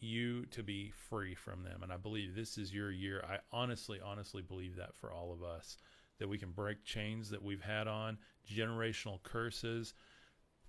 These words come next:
When we look in the mirror this year, I believe that we are gonna fall head over heels in love with ourself because we realize ourself is his self, is herself, is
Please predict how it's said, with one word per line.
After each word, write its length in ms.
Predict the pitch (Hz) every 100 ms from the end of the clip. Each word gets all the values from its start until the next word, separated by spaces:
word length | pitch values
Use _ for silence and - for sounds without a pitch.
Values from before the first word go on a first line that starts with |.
| -
When 180 | 120 120
we 120 | 151
look 260 | 160 165 151
in 140 | 120
the 40 |
mirror 500 | 107 107 120 143 151
this 280 | 143 147 -
year, 160 | 139 135
I 140 | 127
believe 300 | 131 135 127
that 100 | 120
we 100 | 123
are 80 | 127
gonna 160 | 117 98
fall 380 | - 123 117
head 240 | 110 139 131
over 200 | 135 131
heels 320 | 113 123 113
in 140 | 110
love 400 | 107 104 110 104
with 140 | 92 95
ourself 600 | 95 95 - 101 90 -
because 280 | 101 101 98
we 80 |
realize 400 | 98 107 104 101
ourself 640 | 95 92 - - 104 92 - - - -
is 240 | 107 90
his 260 | - 95 82
self, 540 | - - - - - - - - - - -
is 200 | 104 95
herself, 680 | - 107 95 - 101 85 - -
is 260 | 107 95